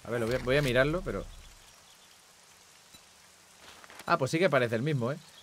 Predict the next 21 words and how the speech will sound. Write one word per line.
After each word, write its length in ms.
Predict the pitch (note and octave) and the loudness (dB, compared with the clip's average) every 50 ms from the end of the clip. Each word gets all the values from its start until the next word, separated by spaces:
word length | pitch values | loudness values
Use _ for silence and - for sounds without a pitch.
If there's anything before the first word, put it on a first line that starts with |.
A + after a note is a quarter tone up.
| - | -2
Lata 280 | - C#3 E3+ F#3 G#3 G#3 | 4 6 6 8 8 8
vacía, 320 | G#3 F#3+ D3+ F3 G#3+ G#3+ | 8 8 6 6 6 6
carne 280 | F3 F#3+ F#3+ G3 G3+ F#3 | 6 6 4 4 2 2
podrida, 480 | - F#3 E3 E3 F3+ G3 G#3 G#3+ F#3+ E3 | 4 4 4 4 6 4 6 6 6 6
hueso, 340 | D#3 F#3+ G3+ F3+ F#3+ G#3 | 6 4 4 4 4 2
grasa 400 | E3 F3 F#3+ G3+ F#3 - A#3 G#3 - | 4 4 4 4 4 4 4 4 4
y 120 | D#3+ F3+ | 2 4
botella 480 | D#3 D#3 D3+ D3 F3+ F#3 G3+ B3 B3+ A3 | 4 4 4 6 4 4 6 6 6 8
de 120 | E3+ D#3 | 8 10
ácido. 420 | F3+ A3 - - F3+ C#3 B2 G2+ F#2+ | 8 8 8 4 0 2 2 2 0
Hostia, 240 | F#2 - - G#2+ F#2 | -2 -4 -4 -4 -2
pero 80 | A2+ | -2
si 100 | G#2+ - | -2 -2
las 140 | A#2+ A2 G#2 | -2 -2 -2
botellas 340 | G2 F#2+ F#2+ G2+ G2 F#2+ F2 | -2 -4 -4 -2 -2 -2 -2
de 140 | F2 F#2+ F#2 | -2 -2 -4
ácido 260 | F2+ - F#2+ F2+ F#2+ | -4 -4 -6 -8 -8
son 220 | - G#2 F#2+ F2+ | -6 -8 -8 -8
súper 360 | - - G#2+ F2 - F#2 E2+ - | -8 -8 -8 -8 -8 -8 -10 -10
chungas 460 | - - F2+ E2 F2 A2 C3+ C3 A2 | -12 -12 -10 -6 -2 -2 -2 -2 -2
de, 240 | G#2+ G2+ G2 G2 | -4 -4 -4 -6